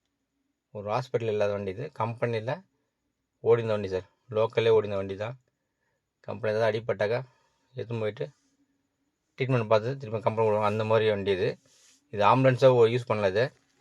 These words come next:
கம்பெனிக்காக வச்சு யூஸ் பண்ணியிருந்தாங்க. இது புதுசா அவங்க ஈகோ எடுத்ததுனால இந்த வண்டி கொடுத்துட்டாங்க சார் இது. இதோட மாடல் பார்த்தா ரெண்டாயிரத்தி பதினொன்னு மாடல், எஃப் சி இன்னும் ஒரு மூணு மாசம் கரண்ட்ல இருக்குது,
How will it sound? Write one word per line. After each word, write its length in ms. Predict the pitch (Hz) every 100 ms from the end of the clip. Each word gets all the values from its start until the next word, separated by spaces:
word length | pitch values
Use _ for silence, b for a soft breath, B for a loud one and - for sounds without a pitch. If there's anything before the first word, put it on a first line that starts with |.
| _ - - -
கம்பெனிக்காக 540 | 113 113 123 120 120
வச்சு 260 | 123 110 127
யூஸ் 120 | 120
பண்ணியிருந்தாங்க. 260 | 123 110 95
இது 240 | 101 139 - _ _ _ _ _ _ _ _ _
புதுசா 240 | 127 127
அவங்க 180 | 131 117
ஈகோ 280 | 113 135 131
எடுத்ததுனால 420 | 120 107 110 110
இந்த 100 | 131
வண்டி 160 | 110 110
கொடுத்துட்டாங்க 380 | 117 110 113 87
சார் 120 | 85
இது. 240 | 82 92 - _ _ _ _ _ _ _ _
இதோட 220 | 113 110
மாடல் 300 | 107 131 147
பார்த்தா 220 | 131 123
ரெண்டாயிரத்தி 380 | 117 120 131 123 -
பதினொன்னு 380 | 113 127 135 123
மாடல், 360 | 107 107 127 - _ _ _ _
எஃப் 180 | 117 120
சி 160 | -
இன்னும் 240 | 147 127 127
ஒரு 120 | 113
மூணு 220 | 113 127
மாசம் 280 | 123 127 120
கரண்ட்ல 240 | 110 117
இருக்குது, 340 | 110 101 123